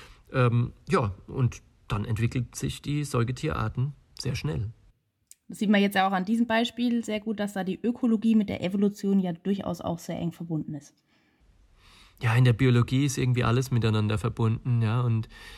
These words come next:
Speaker 1: ähm, im Laufe der Jahre, wenn man die einzelnen Teilgebiete kennenlernt, dann ergibt sich auch immer ein immer besseres Bild, dann ein immer größeres Verständnis,
Speaker 2: Mhm.
Speaker 1: wie Leben auf der Erde funktioniert. Und ja, das ist einfach faszinierend, ja.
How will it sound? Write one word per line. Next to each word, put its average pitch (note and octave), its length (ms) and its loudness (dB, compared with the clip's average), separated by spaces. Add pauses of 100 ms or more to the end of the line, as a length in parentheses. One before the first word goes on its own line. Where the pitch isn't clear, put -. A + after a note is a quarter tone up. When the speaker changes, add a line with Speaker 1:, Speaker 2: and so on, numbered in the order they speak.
(240)
Speaker 1:
ähm, A2+ 480 0
im A#2+ 160 2
Laufe A#2 280 2
der B2+ 120 4
Jahre, B2+ 640 2
wenn B2+ 120 0
man B2 160 2
die B2 160 -2
einzelnen B2 360 0
Teilgebiete B2+ 680 -2
kennenlernt, C3 720 -2
dann A#2+ 140 0
ergibt B2 340 -6
sich B2+ 220 -6
auch A#2+ 100 -2
immer B2 380 0 (240)
ein C#3 40 2
immer D3 200 2
besseres C3 500 0
Bild, A#2 480 0
dann A#2+ 220 2
ein A#2 40 -2
immer A#2+ 240 0 (140)
größeres B2+ 440 0
Verständnis, B2 1000 -2
Speaker 2:
Mhm. F3+ 440 -2
Speaker 1:
wie B2 420 2 (400)
Leben A#2+ 500 2
auf A#2+ 120 -2
der A#2+ 180 -2
Erde A#2 240 0
funktioniert. A2+ 800 -2
Und G#2+ 240 -2 (240)
ja, G2+ 160 -4 (120)
das A#2+ 180 -6
ist - 20 -10
einfach A2 360 -4 (100)
faszinierend, B2+ 1200 -4
ja. A#2 200 -2